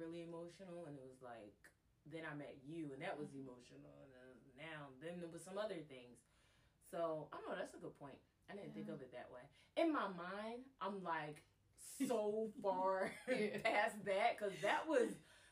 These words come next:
Speaker 1: like, her funeral alone, and I didn't know you when it was her funeral,
Speaker 2: Mm-hmm.
Speaker 1: but, like, that was the most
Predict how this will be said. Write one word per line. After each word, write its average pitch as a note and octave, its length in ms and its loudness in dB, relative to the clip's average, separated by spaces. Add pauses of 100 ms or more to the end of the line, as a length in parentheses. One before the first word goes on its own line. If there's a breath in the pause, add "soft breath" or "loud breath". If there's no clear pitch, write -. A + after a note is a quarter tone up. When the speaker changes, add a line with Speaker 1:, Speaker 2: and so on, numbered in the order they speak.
(140)
Speaker 1:
like, F3 160 2
her C#4 240 8
funeral G#3+ 640 4
alone, F3+ 480 2
and F#3+ 80 0
I G3 80 4
didn't A#3 240 2
know C4 160 8
you G3 480 2
when E3+ 640 0
it F#3 80 -6
was F3 240 -6
her D#3 160 -4 (160)
funeral, F3 560 0
Speaker 2:
Mm-hmm. - 80 -4
Speaker 1:
but, D#3+ 480 -2 (480 soft breath)
like, D3+ 320 -4
that F#3 240 0
was D#3 160 -6
the D#3+ 80 -6
most D3+ 240 -6